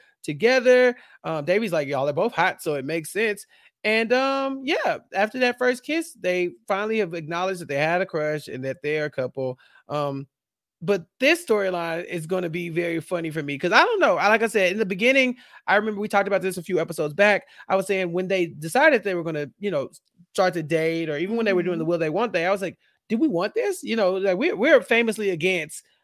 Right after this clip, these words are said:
Speaker 1: dating within the friend group anyway. Uh, but it's kinda like, I do just, maybe I just want them to have fun, you know, and get to know each other, 'cause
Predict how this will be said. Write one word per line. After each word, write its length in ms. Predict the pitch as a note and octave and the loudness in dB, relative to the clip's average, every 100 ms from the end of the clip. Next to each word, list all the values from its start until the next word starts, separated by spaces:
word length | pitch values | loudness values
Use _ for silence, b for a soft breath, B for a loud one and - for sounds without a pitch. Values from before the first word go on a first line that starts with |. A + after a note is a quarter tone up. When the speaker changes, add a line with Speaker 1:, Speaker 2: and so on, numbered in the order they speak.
| _ | _
Speaker 1:
dating 280 | - G3+ G3 | 2 2 4
within 220 | F#3 G3 E3+ | 0 -2 -4
the 60 | |
friend 240 | - G#3 F3 | -2 -2 -2
group 180 | F3+ | -2
anyway. 520 | F3+ F3+ C#3+ A2+ B2 D3 b b | -2 -4 -4 -4 -4 -8 b b
Uh, 260 | G#3 G#3 F#3+ | -2 0 0
but 160 | F#3+ C#4+ | -2 0
it's 180 | D#4+ E4 | 0 0
kinda 160 | D#4+ | 0
like, 280 | D4+ C#4+ C4+ - | 4 2 0 0
I 100 | C4+ | 2
do 160 | D#4+ F#4 | 2 0
just, 180 | - - A#4+ | -4 -10 -2
maybe 180 | A#4 B4+ | 2 2
I 40 | |
just 120 | C5 D#4+ | 0 -2
want 160 | E4 | -2
them 80 | C#4 | 0
to 60 | B3 | 0
have 180 | A3+ - | 0 -2
fun, 300 | D#3 B2+ A2 | -6 -6 -6
you 120 | G3 | -4
know, 240 | G#3 G#3+ | -2 -2
and 140 | G3+ F#3+ | -4 -6
get 120 | A3+ | -8
to 60 | F#3+ | -4
know 180 | F3+ F3+ | -2 -2
each 160 | F3 | 0
other, 360 | F3+ E3+ E3+ F3 | -2 0 -4 -4
'cause 260 | - F3+ | -6 -8